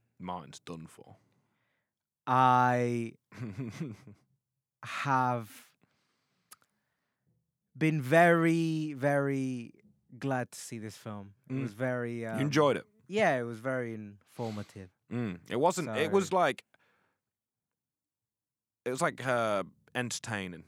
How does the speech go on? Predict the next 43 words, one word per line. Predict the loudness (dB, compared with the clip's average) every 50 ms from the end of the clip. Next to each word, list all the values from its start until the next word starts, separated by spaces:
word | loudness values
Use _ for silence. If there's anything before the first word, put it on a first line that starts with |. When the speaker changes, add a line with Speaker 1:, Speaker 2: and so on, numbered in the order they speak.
| _
Speaker 1:
You | -10 -6 -2
know | 0 2
what | 2 2
I | 2
Speaker 2:
Yeah, | 2
Speaker 1:
mean? | 0 0
Like, | -2 -2 2
Speaker 2:
very | 4 6 6 6 4
Speaker 1:
it, | 2 -2
you, | -4 -2 -2
Speaker 2:
entertaining, | -2 -2 -4 -4 -4 -4
Speaker 1:
you | -4 -2
could | -4 -4 -6
Speaker 2:
yeah. | -6
Speaker 1:
consistently | -6 -6 -6 -6 -6 -6 -8 -8 -8 -6 -6 -6
watch | -2 0 -2 -2 -2 -4 -8
it, | -6 -2
whereas | 0 2 2 2 2 2 0 0 -2 -6 -10 -14 -14 -18 _ _ _ _ -4
Speaker 2:
A | 0 4
lot | 6 8 8
of | 6 4
information | 0 -2 -2 -2 -2 -2 -2 -4 -4 -6 -8 -8 -8
was | -10 -8
given | -6 -6 -4 -4 -6 -8
to | -10 -10
me. | -8 -8 -8 -10 -10 -14 -18 -20 -20 _ _ -8
I | -6 -6
sort | -4 0 0 0 0 0
of, | 0 0
like, | 0 0 0 0 -2 -6
understand | -8 -6 -6 -6 -4 -4 -4 -2 -2 -2
a |
little | -2 -2 -2 -4 -4
bit, | -4 -6 -6 -6
a | -6
bit | -6 -8 -8 -8 -12 -12
m-, | -14 -14 -14 -16 _ _ _ _ _ _ _ _
more | -6 -2 0 2 4 4 4 2 2 0 -2 -4 -8
talking | -6 -6 -4 -4 -4 -8 -10
to | -12 -10 -10
you | -10 -8
about | -8 -8 -8 -8 -8 -8 -10
it. | -12 -12 -14